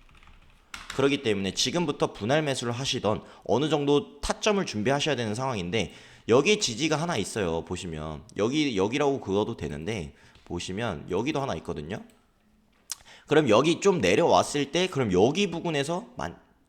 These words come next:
딱 천칠백 원, 천칠백십오 원 정도 왔을 때 매수하면 얼마나 좋겠습니까?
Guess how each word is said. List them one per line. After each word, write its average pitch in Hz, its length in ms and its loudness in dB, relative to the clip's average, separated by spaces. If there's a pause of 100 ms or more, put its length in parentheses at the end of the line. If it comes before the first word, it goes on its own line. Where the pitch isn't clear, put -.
(120)
딱 - 180 -6
천칠백 214 640 -2
원, 185 260 -4 (340)
천칠백십오 170 800 -2
원 135 340 0
정도 113 320 -4
왔을 82 340 -2
때 101 100 -6
매수하면 85 440 -4
얼마나 151 380 -2
좋겠습니까? 76 680 -10